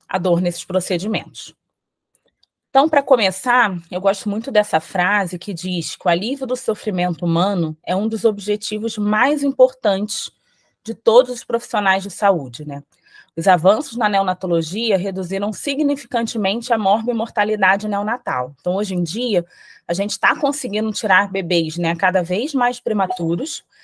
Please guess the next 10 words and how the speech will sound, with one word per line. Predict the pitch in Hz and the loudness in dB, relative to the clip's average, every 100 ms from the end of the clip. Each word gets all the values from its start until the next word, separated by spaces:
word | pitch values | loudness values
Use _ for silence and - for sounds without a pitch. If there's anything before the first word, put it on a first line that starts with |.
| _ _ | _ _
né, | 185 190 | -2 -2
e | - 196 | -2 -4
cada | 214 208 208 | 0 4 4
vez | 180 202 254 269 | 4 0 -2 -4
com | - 254 | -2 -2
menos, | 226 196 220 240 247 240 233 - - | 0 -2 -2 -2 0 -2 -4 -8 -2
é, | 185 185 185 180 170 170 | 0 2 2 0 0 -2
com | |
mais | 214 196 - | 0 0 0
patologias. | - 247 247 262 226 180 147 135 - | -4 0 2 2 0 -6 -8 -10 -12